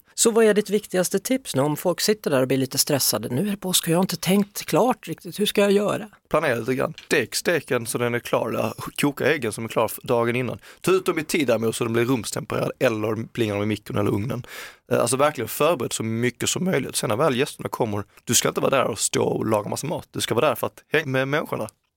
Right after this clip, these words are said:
Speaker 1: Vad tycker du man ska dricka till påskmaten?
Speaker 2: Jag gillar ju bara att dricka så här lite bubbelvatten. Det finns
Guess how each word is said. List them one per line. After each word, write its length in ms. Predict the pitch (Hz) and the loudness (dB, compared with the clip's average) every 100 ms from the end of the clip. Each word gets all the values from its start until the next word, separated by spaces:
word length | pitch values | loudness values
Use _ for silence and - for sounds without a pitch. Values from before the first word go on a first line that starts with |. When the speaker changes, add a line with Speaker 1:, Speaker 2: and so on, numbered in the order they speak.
| 226 | -10
Speaker 1:
Vad 220 | 185 175 | -4 -2
tycker 200 | 233 214 | 0 2
du 80 | 208 | 2
man 100 | 208 | 2
ska 100 | 208 | 0
dricka 500 | 185 233 - _ 294 - | 0 -2 -4 _ -10 -2
till 280 | 117 104 - | 0 0 -4
påskmaten? 640 | - 147 - 113 - 156 147 _ _ | -8 -8 -6 -8 -10 -14 -16 _ _
Speaker 2:
Jag 380 | 113 123 107 110 - | -2 2 2 0 -4
gillar 400 | - 143 160 143 | -4 0 2 4
ju 80 | 117 | 4
bara 160 | 131 | 2
att 60 | 123 | 2
dricka 360 | 127 - 107 104 | 0 0 0 2
så 100 | 110 | 0
här 120 | 104 | 0
lite 180 | 104 113 | 0 -2
bubbelvatten. 540 | 110 110 107 - - - - | 0 0 -2 -8 -14 -18 -4
Det 100 | 123 | 0
finns 140 | 131 | 0